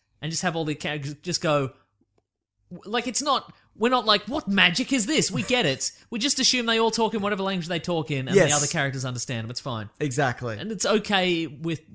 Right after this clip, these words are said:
Speaker 1: to give them subtitles. It's fine. This, also, this isn't a movie. I
Speaker 2: But a
Speaker 1: think
Speaker 2: movie w-, for two hundred twenty-five million dollars doesn't do subtitles for the whole thing.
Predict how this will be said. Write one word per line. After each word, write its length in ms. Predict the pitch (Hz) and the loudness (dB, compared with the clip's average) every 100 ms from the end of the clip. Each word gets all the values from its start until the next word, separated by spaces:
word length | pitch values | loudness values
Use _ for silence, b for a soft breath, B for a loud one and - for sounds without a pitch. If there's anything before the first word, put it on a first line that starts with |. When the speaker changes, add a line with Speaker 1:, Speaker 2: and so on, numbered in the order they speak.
| - | -8
Speaker 1:
to 100 | 160 | -4
give 160 | 151 | -4
them 180 | 139 135 | -2 -4
subtitles. 480 | - 120 120 107 113 | -4 -4 -6 -6 -8
It's 100 | 196 | -8
fine. 240 | 117 110 - _ _ B B B B | -8 -10 -14 _ _ B B B B
This, 220 | 339 - 226 | 2 2 0
also, 260 | 220 285 294 | 0 2 4
this 200 | 330 - | 2 -2
isn't 240 | 269 254 | 0 0
a 40 | 247 | 0
movie. 540 | 190 196 214 175 156 | 2 2 2 0 0
I 80 | 127 | 2
Speaker 2:
But 80 | 196 | 6
a 40 | |
Speaker 1:
think 40 | 220 | 10
Speaker 2:
movie 260 | 240 226 | 8 8
w-, 220 | 185 190 214 | 0 -6 -4
for 120 | 180 | -4
two 140 | - | 0
hundred 260 | 180 170 156 | 0 2 0
twenty-five 380 | 165 160 147 143 | 0 0 0 0
million 220 | 143 139 | 0 0
dollars 280 | 139 135 127 | 0 -2 -2
doesn't 300 | 151 135 127 | -4 -2 -4
do 100 | 135 | -4
subtitles 680 | - 131 113 131 120 113 113 | -4 -4 -4 -4 -4 -6 -12
for 100 | 139 | -8
the 80 | 123 | -6
whole 160 | 120 | -6
thing. 340 | 117 123 104 | -8 -12 -12